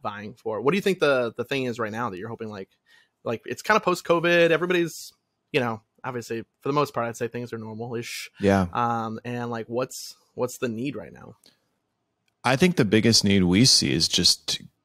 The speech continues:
Speaker 2: creators wanna do this full time <laughs> for, in a lot of cases, right? So it's just
Speaker 1: Yeah.
Speaker 2: financial sustainability, like, stability, you know? And I think that's kind of, um, I,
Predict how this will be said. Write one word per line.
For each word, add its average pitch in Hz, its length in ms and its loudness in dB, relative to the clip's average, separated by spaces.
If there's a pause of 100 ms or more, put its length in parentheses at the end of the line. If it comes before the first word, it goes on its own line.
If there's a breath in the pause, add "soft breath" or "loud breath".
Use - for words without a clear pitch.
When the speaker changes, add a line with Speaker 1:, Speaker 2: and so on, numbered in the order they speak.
Speaker 2:
creators 98 440 4
wanna 87 640 2 (880)
do 98 180 8
this 90 220 6
full 90 240 0
time 98 520 2
<laughs> - 80 -12 (560 loud breath)
for, 120 240 6 (120)
in 123 80 6
a 110 60 6
lot 104 220 6
of 139 80 0
cases, - 400 2
right? 110 240 4
So - 120 6
it's 104 120 4
just 120 180 6
Speaker 1:
Yeah. - 60 -4
Speaker 2:
financial 95 1200 4
sustainability, 92 920 4
like, 78 260 0 (200 loud breath)
stability, 90 840 4
you 95 140 2
know? 92 220 4 (380 loud breath)
And 110 100 4
I 95 80 2
think 95 300 2
that's 87 320 4
kind 90 200 0
of, - 260 -4 (100)
um, 80 580 -2 (540)
I, 104 260 4